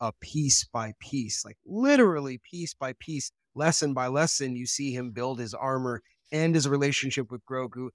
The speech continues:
and his relationship, uh, uh, with the Mandalorian culture and, like, uh, and all this stuff. And I feel like what I experienced going through the third season, and it really didn't hit home for me until the last episode,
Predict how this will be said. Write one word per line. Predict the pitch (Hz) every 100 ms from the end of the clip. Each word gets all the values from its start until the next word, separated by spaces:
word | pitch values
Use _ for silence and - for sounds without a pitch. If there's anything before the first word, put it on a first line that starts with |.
| _ _ -
and | 170 185
his | 160
relationship, | 160 156 151 - 143 - 139 135 _ _ _ -
uh, | 135 127 120
uh, | 127
with | 131 -
the |
Mandalorian | 127 131 127 123 123 117
culture | 113 135 131 131 127
and, | - 147 143
like, | 139 131 -
uh, | - -
and | 156
all | 147 170
this | 170 156
stuff. | - 127 123 - _ _ -
And | 143
I | 139
feel | 139 202 240
like | 196 160
what | 139 143 175 - _ _ _ - -
I | 156 175 180 180 170 156 -
experienced | 147 - - 190 202 196 165 151 - - _ _ _ 147
going | 151 156 156
through | - 160 160 147
the | 131
third | - 147 139
season, | - 151 147 127
and | 123
it | 139
really | 147 185 226
didn't | 185 175 127
hit | 143
home | 143 143
for | 139
me | 131
until | 123 127
the | 117
last | 120 120 127 -
episode, | 123 131 - 113